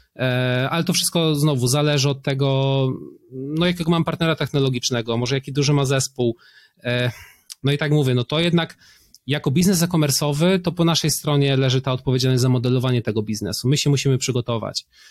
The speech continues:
em, i powinniśmy o tym pamiętać, żeby przygotować się do takich rzeczy wcześniej. Oczywiście software house,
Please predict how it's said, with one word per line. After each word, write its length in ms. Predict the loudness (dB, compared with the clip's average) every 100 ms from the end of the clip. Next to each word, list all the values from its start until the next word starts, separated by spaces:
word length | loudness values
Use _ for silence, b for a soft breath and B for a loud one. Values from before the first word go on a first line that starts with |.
| B -12
em, 540 | -6 -2 0 0 -2
i 80 | -4
powinniśmy 500 | -2 0 2 2 0
o 60 | 0
tym 140 | -2
pamiętać, 400 | 0 0 0 0
żeby 120 | -2 -4
przygotować 440 | -4 -6 -4 -4
się 60 | -4
do 40 |
takich 220 | -6 -4
rzeczy 240 | -4 -4 -4
wcześniej. 580 | -4 -2 -2 -2 -4 _ -20 _ _ _ _ -20 -20 _ -10
Oczywiście 440 | -4 -2 0 0 -2
software 320 | -2 -2 -2
house, 460 | 0 0 0 -2